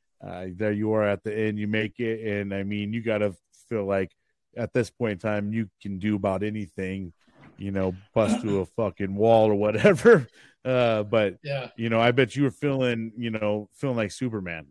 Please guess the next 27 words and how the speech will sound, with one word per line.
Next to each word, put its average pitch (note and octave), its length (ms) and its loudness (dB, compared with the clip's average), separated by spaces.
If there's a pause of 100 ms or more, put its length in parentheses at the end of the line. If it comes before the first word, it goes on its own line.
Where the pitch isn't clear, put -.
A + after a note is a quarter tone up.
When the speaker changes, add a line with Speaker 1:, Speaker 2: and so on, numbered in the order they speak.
Speaker 1:
after F#2+ 280 -8
you, F#2 360 -6
uh, E2+ 180 -6
graduated. D#2+ 600 -10 (1600)
Speaker 2:
Uh, D#3+ 340 -4
after F3 220 -2
I E3+ 80 2
graduated F3+ 580 2
D E3 160 2
I G#3+ 120 2
school? D#4+ 280 -6 (1400)
Speaker 1:
Yeah. B2+ 320 2 (300)
Yeah. B2 260 2
Speaker 2:
Mm, E3 360 -4 (120)
I, G3 460 2 (220)
I F3 140 0
felt - 260 -2
like C#3+ 140 -4
a D3 60 -4
recruit, C3 440 -8
to D#3 80 -18
be C#3 80 -8
honest, C#3 420 -8 (640)
uh, C3 240 -10
because C#3 760 -6
I F3 160 2
feared, C#3 520 -2